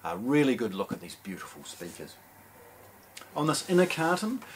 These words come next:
we see the model and serial number information again, emulated on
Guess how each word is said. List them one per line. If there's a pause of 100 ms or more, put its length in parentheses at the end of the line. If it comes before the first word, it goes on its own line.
(180)
we
see
the
model
and
serial
number
information
again,
emulated
on